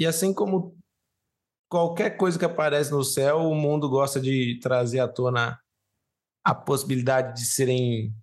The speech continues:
alienígenas. <laughs> Então, fica aí também essa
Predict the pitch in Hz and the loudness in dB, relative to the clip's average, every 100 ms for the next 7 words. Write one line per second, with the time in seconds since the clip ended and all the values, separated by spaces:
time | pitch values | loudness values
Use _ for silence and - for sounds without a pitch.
0 | _ _ _ 139 131 135 131 131 170 185 | _ _ _ -4 0 0 0 2 2 2
1 | 202 226 294 - - - - - 160 - | 2 2 0 -4 -6 -6 -6 -2 0 0
2 | 151 131 - 143 147 139 131 180 170 151 | 0 -2 0 0 2 0 0 0 0 -2
3 | 135 107 - 170 170 151 143 143 143 139 | -6 -8 -2 0 0 0 0 0 0 0
4 | 135 131 123 147 165 139 | 0 0 0 0 0 -2